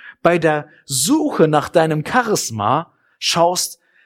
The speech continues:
welche Sehnsüchte, welche Wünsche, welche Interessen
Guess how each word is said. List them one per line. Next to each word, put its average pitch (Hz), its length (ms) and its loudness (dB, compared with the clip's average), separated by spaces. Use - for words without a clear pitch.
welche 135 300 -4
Sehnsüchte, 120 800 -4
welche 120 340 -6
Wünsche, 151 380 2
welche 135 240 -4
Interessen 135 1120 -4